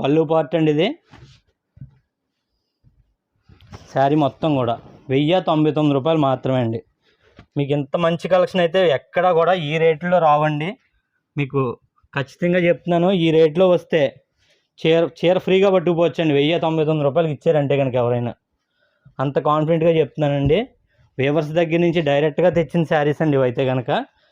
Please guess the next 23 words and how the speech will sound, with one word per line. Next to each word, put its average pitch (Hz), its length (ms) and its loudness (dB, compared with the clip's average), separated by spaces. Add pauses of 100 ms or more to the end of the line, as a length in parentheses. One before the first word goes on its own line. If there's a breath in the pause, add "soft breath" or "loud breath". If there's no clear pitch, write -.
(300 loud breath)
వెయ్యి 151 280 2 (120)
తొంభై 165 260 2
తొమ్మిది 156 200 2
రూపాయలు 170 300 0
మాత్రమే 151 340 0
అండి. 143 140 0
నచ్చింది 175 420 -2
నచ్చినట్టు 165 460 -2
స్క్రీన్ 156 280 -2
షాట్ 165 200 -2
తీసి 160 200 -4
పెట్టండి. 165 380 -2 (680)
And 175 200 -2
సేమ్ 175 220 2
డే 190 140 0
డిస్పాచ్ 170 380 -2
చేసేస్తామండి. 139 640 -2 (4000)
ఈ - 100 0
చీర 180 140 0 (100)
కూడా 175 120 0 (100)
చాలా 160 300 2
చాలా 165 220 2
బాగుందండి. 147 460 0